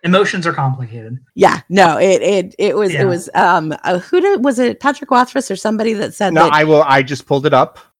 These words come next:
Speaker 3: Um,
Speaker 2: Who was it?
Speaker 3: Jeremy Crawford.
Speaker 2: Jeremy
Speaker 3: lead,
Speaker 2: Crawford said it.
Speaker 3: lead, lead editor,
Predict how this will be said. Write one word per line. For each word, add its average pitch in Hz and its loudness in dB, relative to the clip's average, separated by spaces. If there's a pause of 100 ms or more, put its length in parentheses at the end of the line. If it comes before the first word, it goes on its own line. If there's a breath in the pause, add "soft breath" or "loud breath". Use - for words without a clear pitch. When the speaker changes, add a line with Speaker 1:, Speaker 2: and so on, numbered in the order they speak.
Speaker 3:
Um, 120 0
Speaker 2:
Who 117 2
was - -4
it? 156 0
Speaker 3:
Jeremy 156 2
Crawford. 156 -2
Speaker 2:
Jeremy 202 6
Speaker 3:
lead, - 0
Speaker 2:
Crawford 165 2
said 160 -4
it. 135 -10 (200)
Speaker 3:
lead, 156 0
lead 156 -4
editor, 143 0